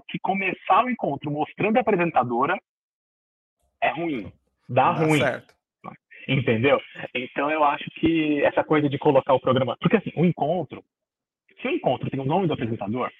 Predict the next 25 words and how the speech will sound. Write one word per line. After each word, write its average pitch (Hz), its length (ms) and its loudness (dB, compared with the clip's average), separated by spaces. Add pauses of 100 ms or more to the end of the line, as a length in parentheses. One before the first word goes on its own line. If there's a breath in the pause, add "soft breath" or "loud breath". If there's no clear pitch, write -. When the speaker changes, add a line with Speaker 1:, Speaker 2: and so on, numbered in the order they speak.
(160)
Speaker 1:
é 123 60 -2
um 135 60 -2
programa 139 380 -6
que 143 80 -6
a - 20 -4
gente 135 160 -4
vai 143 160 0
ver 139 120 -4
por 143 140 -2
causa 143 220 2
dessa 139 180 -2
pessoa. - 340 -6 (1080)
Né? 131 120 -4 (240)
É 113 180 -6
programas 170 480 -2 (100)
calcados 185 760 -4 (180)
no 151 180 0
apresentador. 165 680 -2
Programa 120 280 -6
Silvio 120 280 -10
Santos, 113 480 -10 (340)
Conversa 120 320 -2
com 104 80 -18
o 101 80 -12
Bial, 113 680 0